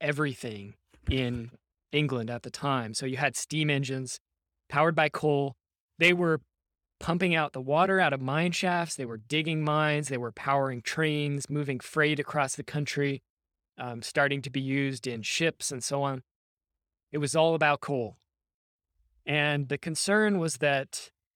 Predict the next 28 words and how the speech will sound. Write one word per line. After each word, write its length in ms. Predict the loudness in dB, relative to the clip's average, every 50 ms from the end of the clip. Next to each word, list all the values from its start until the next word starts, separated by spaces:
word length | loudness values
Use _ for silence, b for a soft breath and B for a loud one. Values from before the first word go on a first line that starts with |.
| _ _ _ _ _ -12
uh, 240 | -10 -8 -8 -8 -10 -12 _ _
coal 280 | -4 0 2 2 2 2
might 240 | 2 0 0 0
run 220 | -2 -4 -2 -2 -2
out. 320 | 0 0 -2 -2 -4 -10 _ _ _ _ _ _ _ _ _ _ _ _ -8
And 160 | -6 -4 -4
so 540 | 0 2 4 4 4 4 4 2 -2 -4 -6 -12 _ _ _ _ _ _ _ _ _ _ _ _ _ _ _ _ _ _ _ -18 -18 -14
one 240 | -4 0 2 2 2
of 80 | 2
people's 400 | 0 -2 0 0 0 -2 -2 -2
responses 720 | -4 -4 -2 -2 0 2 2 0 0 0 -2 -2 -2 -2 -2
was 400 | 0 2 2 2 0 -2 -8 -12 _ _ _ _
they 100 | -10 -8
started 340 | -8 -2 2 2 4 4 2
to 60 | 2
make 240 | 2 2 0 0 0 0
new, 240 | 0 2 2 2
more 240 | 2 0 0 0 -2
efficient 680 | -4 -4 -4 -2 -2 0 0 -2 -2 -4 -6 -14 -20 -20 _ _ _ _ _ _ _
engines 520 | 0 0 0 0 -2 -4 -6 -8 -10 -12 -12
to 100 | -12 -8
burn 180 | -4 -4 -4 -4
the 80 | -6
coal, 280 | -6 -4 -2 -2 -2 -2
more 200 | -2 -4 -4 -4
efficient 420 | -6 -4 -4 -4 -2 -4 -4 -6
steam 320 | -8 -8 -4 -4 -2 -2 -2
engines. 540 | -2 -4 -6 -8 -10 -12 -10 -10 -10 -10